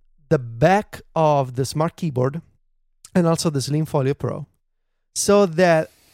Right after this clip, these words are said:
when they're opened, they create a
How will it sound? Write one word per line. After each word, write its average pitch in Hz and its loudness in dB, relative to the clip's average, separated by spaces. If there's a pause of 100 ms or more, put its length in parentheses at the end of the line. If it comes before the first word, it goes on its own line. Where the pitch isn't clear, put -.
(120)
when 190 0
they're 240 2
opened, 120 -2 (840)
they 196 0 (440)
create 175 -2 (100)
a 135 -4